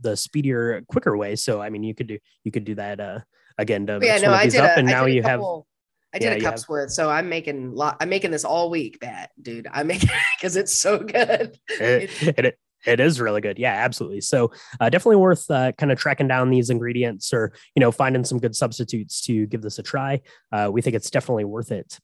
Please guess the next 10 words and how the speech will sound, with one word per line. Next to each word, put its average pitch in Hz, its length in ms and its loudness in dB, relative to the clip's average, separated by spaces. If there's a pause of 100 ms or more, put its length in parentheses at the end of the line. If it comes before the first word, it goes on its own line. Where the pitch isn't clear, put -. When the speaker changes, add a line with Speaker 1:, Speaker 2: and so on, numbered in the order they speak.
Speaker 1:
But 120 140 0
now, 170 180 0
Michaela, 147 340 0
we 113 120 -2
have 127 240 -2
these 110 280 -6
cocktails 143 520 0
made. 165 340 4 (300)
They're 113 180 6
delicious. 151 560 0